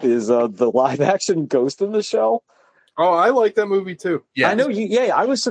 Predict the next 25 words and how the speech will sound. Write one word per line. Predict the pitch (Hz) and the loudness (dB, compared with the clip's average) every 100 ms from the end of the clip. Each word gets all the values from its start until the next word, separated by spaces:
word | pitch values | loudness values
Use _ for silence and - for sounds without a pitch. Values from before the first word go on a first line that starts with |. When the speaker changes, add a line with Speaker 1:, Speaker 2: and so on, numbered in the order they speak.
| 175 | -2
Speaker 1:
I | 139 | 0
was | 208 | 0
very | 175 190 214 | 0 0 0
happy | 165 180 185 165 | 2 0 0 -2
that | 117 | -2
you | 110 113 | -2 0
liked | 107 101 | 0 0
it. | |
Alec, | - 135 131 | 0 0 0
you | 175 | -2
haven't | 117 101 | -2 -6
seen | 110 98 | -8 -8
it, | |
right? | 90 107 110 | -2 -2 0
Nor | 131 135 | 0 0
do | 123 | 2
you | 123 | 0
have | 127 | 0
affection | 113 - 127 - 127 | -2 -2 -2 -2 -4
for | |
the | 117 | -2
source | 113 127 117 | 0 0 0
material | 131 - 131 120 120 117 | -4 -2 0 2 2 2
at | |
all? | 123 123 | 2 0